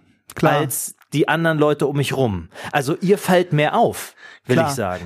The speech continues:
Speaker 1: Ja, und, äh,
Speaker 2: Oder nicht?
Speaker 1: ja, natürlich, natürlich. Was meinst du, wenn ich Zug fahre?
Speaker 2: Aber das Auffallen bedeutet ja eine Irritation, also ps-,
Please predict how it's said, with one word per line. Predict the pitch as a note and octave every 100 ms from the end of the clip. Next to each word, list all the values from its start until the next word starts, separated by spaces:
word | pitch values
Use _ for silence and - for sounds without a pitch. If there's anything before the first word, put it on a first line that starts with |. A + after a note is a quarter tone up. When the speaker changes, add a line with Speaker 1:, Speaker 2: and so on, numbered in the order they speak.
| E2
Speaker 1:
Ja, | E3
und, | G#3+ F#3+ F#3
äh, | -
Speaker 2:
Oder | E3 E3 D#3+ B2 A2
nicht? | G2 F#2+ -
Speaker 1:
ja, | F3+ G#3+ E3
natürlich, | D3 C#3+ G3+ A3 C#3
natürlich. | C#3 C3+ G3+ F#3+ B2 -
Was | G2 C#3+ D3
meinst | D#3 E3+ F3
du, | D#3+ D3+ -
wenn | D3 D3 F3
ich | E3+ -
Zug | - C4 -
fahre? | C#3+ C3 B2+ D3+ A3 - -
Speaker 2:
Aber | D3+
das | D#3 C#3
Auffallen | C#3+ E3+ E3+ F3+ F3
bedeutet | D#3+ D#3+ D3+ D#3+
ja | C3
eine | D3
Irritation, | D3+ C3+ - C#3+ - A2
also | A#2 A2+ B2
ps-, | - -